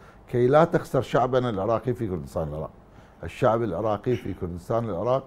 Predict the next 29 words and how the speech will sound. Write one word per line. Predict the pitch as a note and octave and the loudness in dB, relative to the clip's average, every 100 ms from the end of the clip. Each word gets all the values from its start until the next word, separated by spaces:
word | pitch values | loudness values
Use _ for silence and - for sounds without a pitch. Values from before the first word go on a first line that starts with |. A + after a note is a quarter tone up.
| - - - - | -12 -20 -14 -2
عزيز | F#2+ A#2+ F#2+ | 2 2 2
علينا | E2+ G#2+ A2 A2+ A#2 | 0 0 0 -4 -4
وناس | G2 D#2 B1 F#2 A2 G2 - | -6 -6 -6 -4 -2 -2 -4
كرماء، | G#2 E2+ E2 A2+ C#3+ - - - - | -4 -4 -2 -2 -4 -8 -20 -18 -8
وبالتالي | F#2+ G2 C3 C3 B2+ | -6 0 4 4 4
هم | A2 C3 B2+ G#2+ - - - | 0 0 0 -4 -10 -18 -8
أبناء | F#2+ F2+ C3+ C#3 | -6 -2 0 0
العراق | A#2 C3 E3 - | 0 -2 -4 -6
الأصلاء، | C3+ F#3 - - - - - - | -6 -2 0 0 -4 -20 -16 2
لهم | A#2+ C3 B2 A#2 | 4 4 2 -2
ما | A#2 A2 - | -2 -2 -4
لنا | F#2 B2+ D3 D3 | 0 2 4 2
وعليهم | C#3 G#2+ G#2+ D#3 D3+ C3 | 2 2 2 4 2 0
ما | |
علينا. | D#2 D#2+ E2 D2+ - - - | -2 -4 -4 -6 -14 -20 -8
لذلك | G#2 B2+ F#3 - | 2 6 6 6
يفترض | E3 E3+ D3 B2+ | 2 4 0 0
أن | A2 B2+ | -2 -2
نكون | A#2 D3+ C3 | -4 -4 -6
حريصين | - B2 B2 A#2+ D#3+ D#3 | -4 -2 -2 0 -2 -2
على | - B2+ | -2 0
أمنهم | A#2 A2+ D3+ C3 G#2+ B2+ - - - - | 0 0 0 -2 -4 -8 -10 -18 -20 -4
وعلى | G2 A2 A#2 | 2 4 4
سلامتهم | C3+ A#2+ A#2 C3+ D3+ D3+ D3+ | 4 4 4 2 0 2 2
وعلى | C#3 D3 | 2 4
أرزاقهم، | C3+ C3+ C#3 E3+ - F2 D2+ - - - - | 4 4 4 2 2 -4 -4 -14 -20 -18 -2
والأرزاق | G2 A2+ - A#2 A2 C#3+ D3 - - - | 4 4 4 0 4 8 6 4 -8 -6
هي | B2 B2 | 0 0
بمستوى | A#2 C#3 D#3 - C#3+ C#3 | 0 -2 -4 -2 2 2